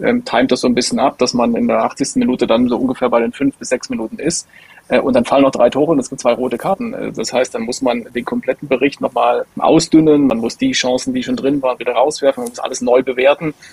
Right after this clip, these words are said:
und das erzeugt natürlich den massiven Zeitstress, weil man ja genau weiß, okay, man muss zu einer bestimmten Uhrzeit X dann auch den, den Beitrag liefern und, äh, muss das, äh, fertig vertonen.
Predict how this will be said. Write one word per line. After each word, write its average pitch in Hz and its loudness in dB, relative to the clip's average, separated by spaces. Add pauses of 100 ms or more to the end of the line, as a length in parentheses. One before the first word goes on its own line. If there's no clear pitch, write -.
und 135 -2
das 127 0
erzeugt 131 0
natürlich 131 -2
den 120 -4
massiven 127 -2
Zeitstress, - -4
weil 117 -4
man 120 -4
ja 117 -4
genau 117 0
weiß, 120 0
okay, 131 -6 (380)
man 117 0
muss 120 -2
zu - -2
einer 233 2
bestimmten - -2
Uhrzeit - 0
X - 0 (380)
dann 127 2
auch 123 2
den, 117 0
den 110 -2
Beitrag 113 0
liefern 139 2
und, 113 -6
äh, 117 -4
muss 117 -6
das, - -4
äh, 110 -6
fertig - -2
vertonen. 123 -2